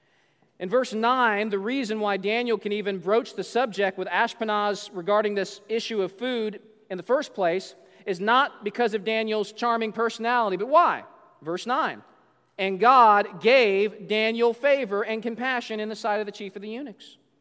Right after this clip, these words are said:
They request water and vegetables, and look what happens, verse fifteen. "At the end of ten days, it was seen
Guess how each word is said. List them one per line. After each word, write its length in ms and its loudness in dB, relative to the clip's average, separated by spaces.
They 200 2
request 480 2
water 400 4
and 120 -4
vegetables, 520 0
and 100 -2
look 140 0
what 80 2
happens, 340 -2
verse 220 -4
fifteen. 500 -10
"At 140 -2
the 180 0
end 80 -2
of 100 -2
ten 220 -2
days, 360 2
it 60 -6
was 180 -8
seen 380 -6